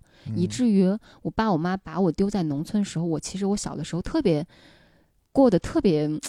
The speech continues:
Speaker 2: 不好过，反正日子很不好过。
Speaker 1: 嗯，寄人篱下。
Speaker 2: 对，对，对，对，就是，就，就真的是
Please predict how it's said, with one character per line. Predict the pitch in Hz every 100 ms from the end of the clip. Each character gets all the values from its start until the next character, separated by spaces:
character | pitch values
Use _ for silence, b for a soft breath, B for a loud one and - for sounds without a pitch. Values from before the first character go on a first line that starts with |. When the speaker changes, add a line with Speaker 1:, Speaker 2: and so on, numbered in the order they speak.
| - _ _ _ _ _ _ _ _
Speaker 2:
不 | -
好 | - -
过， | - 220 165 -
反 | 151
正 | 170
日 | 262 185
子 | 190
很 | 196
不 | 147
好 | 214 -
过。 | -
Speaker 1:
嗯， |
寄 | 131
人 | 107 104
篱 | 113
下。 | 104 113 - b b _
Speaker 2:
对， | 277 247
对， | 214
对， | 180 165
对， | 151 160 -
就 | -
是， | 247 254 226 - - - -
就， | - 269 240 214 _
就 | - 262
真 | 254 294 339
的 | 320
是 | - 247 196